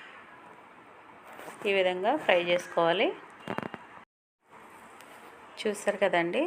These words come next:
ఇప్పుడు మంచిగా రెండు వైపులా కూడా ఇవి ఫ్రై అయిపోయినాయి, మంచి కలర్లో ఉన్నాయి కదా. ఈ టైంలో వీటిని అయితే మనం తీసేసుకోవాలి ఒక ప్లేట్లోకి. ఆ,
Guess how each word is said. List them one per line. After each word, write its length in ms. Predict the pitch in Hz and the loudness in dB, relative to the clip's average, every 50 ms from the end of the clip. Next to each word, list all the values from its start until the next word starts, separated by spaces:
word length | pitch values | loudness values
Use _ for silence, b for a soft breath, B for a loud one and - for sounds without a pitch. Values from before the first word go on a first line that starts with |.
| 403 359 233 | 0 0 -2
ఇప్పుడు 460 | - - 180 185 180 175 175 175 180 - - - | 0 0 2 4 4 4 4 2 0 -2 -4 -4
మంచిగా 480 | 180 170 170 165 - - 170 175 170 | -4 -2 -4 -4 -6 -4 -2 0 0
రెండు 260 | 170 170 165 165 170 | 2 2 0 0 0
వైపులా 340 | 160 165 165 165 165 160 165 | 2 0 0 0 -2 -4 -6
కూడా 300 | 165 165 160 160 156 165 | -4 -2 -2 -2 0 0
ఇవి 480 | 180 196 190 170 165 165 160 165 160 - - - | 0 0 -2 -2 -2 -2 -2 -2 -2 -4 -6 -4
ఫ్రై 180 | - - 165 165 | 0 2 4 4
అయిపోయినాయి, 640 | 160 156 156 156 - - 156 156 156 156 165 214 247 | 4 2 2 0 -2 -4 -4 -2 -2 -2 -4 -4 -4
మంచి 280 | 247 202 175 170 - - - | -4 -4 -4 -6 -8 -8 -6
కలర్లో 400 | - 160 160 156 156 156 156 156 | -6 -4 -2 -2 -2 0 0 0
ఉన్నాయి 240 | 156 156 156 156 156 - | 0 -2 -4 -6 -6 -6
కదా. 180 | 160 180 226 302 392 - B B B B B B B B - - - | -2 0 0 0 0 -2 B B B B B B B B -14 -8 -4
ఈ 140 | 185 175 | -4 -4
టైంలో 360 | 170 165 160 156 160 156 160 165 | -2 -2 -2 -2 0 0 0 0
వీటిని 340 | 165 165 165 165 - 165 | 0 0 -2 -2 -4 -6
అయితే 420 | 160 160 156 - 233 262 370 466 480 - - - - - - | -6 -6 -6 -2 -2 0 0 -2 -4 -12 -20 -20 -12 -8 -6
మనం 340 | 165 160 156 156 156 160 165 - - - | -6 -4 -4 -6 -6 -8 -8 -10 -8 -8
తీసేసుకోవాలి 640 | 165 160 156 - 151 147 - - - 151 147 151 165 | -6 -6 -6 -10 -10 -12 -12 -8 -6 -4 -4 -4 -4
ఒక 120 | 165 - - - | -6 -8 -10 -6
ప్లేట్లోకి. 580 | - 151 147 143 - - 151 147 - - - 294 427 - - B B B B B B B B B B B B B - - - 175 | -6 -6 -6 -6 -8 -8 -10 -10 -6 -2 -2 -2 -2 -4 -10 B B B B B B B B B B B B B -20 -12 -6 -4
ఆ, 260 | 170 170 165 165 170 | -4 -2 -2 -4 -4